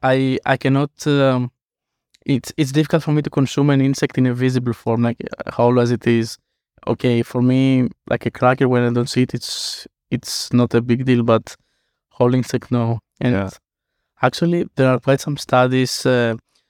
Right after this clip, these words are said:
Speaker 1: on the acceptance of, uh, edible insects by consumers, also in, in Western countries. And the outcome of the studies, it points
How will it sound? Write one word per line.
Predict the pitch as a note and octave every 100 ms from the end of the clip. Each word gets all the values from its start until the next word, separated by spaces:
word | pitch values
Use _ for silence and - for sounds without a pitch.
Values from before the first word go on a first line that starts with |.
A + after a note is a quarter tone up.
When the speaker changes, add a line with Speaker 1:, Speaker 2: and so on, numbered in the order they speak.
| _ _ _ _ -
Speaker 1:
on | B2 A#2+
the | A#2+
acceptance | - - C#3 - A#2+ A#2 -
of, | A#2+ A2+ - -
uh, | A2+ A2 G#2+
edible | B2 B2+ B2
insects | A#2+ - A2+
by | - A#2+ A#2
consumers, | A#2 - - B2 B2+ B2 -
also | A#2+ B2
in, | A#2+ A#2+ - -
in | B2+
Western | B2 A#2 - A#2+
countries. | A#2+ B2 C3 D3+ E3 - _ _ _ _ _
And | - C3
the | B2+
outcome | C#3+ - D3+
of |
the | C#3+
studies, | - C#3 C#3+ D3
it | C#3 B2 -
points | C3+ C3+ -